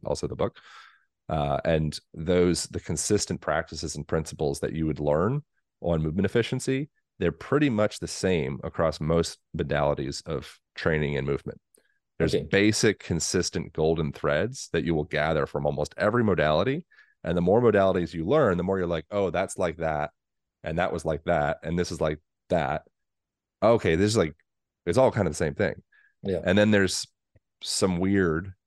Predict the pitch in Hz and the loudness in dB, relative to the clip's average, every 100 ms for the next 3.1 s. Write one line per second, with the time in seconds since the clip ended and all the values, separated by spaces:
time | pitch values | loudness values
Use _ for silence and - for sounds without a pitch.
0 | _ _ _ 87 73 73 80 76 71 78 | _ _ _ -2 -2 -4 -6 -4 -4 -4
1 | 76 76 76 67 71 71 - - - 82 | -4 -4 -4 -2 -2 -4 -10 -18 -8 -2
2 | 78 - - - 85 78 85 80 - 76 | -2 -4 -12 -4 -4 0 2 2 0 -2
3 | 78 | -4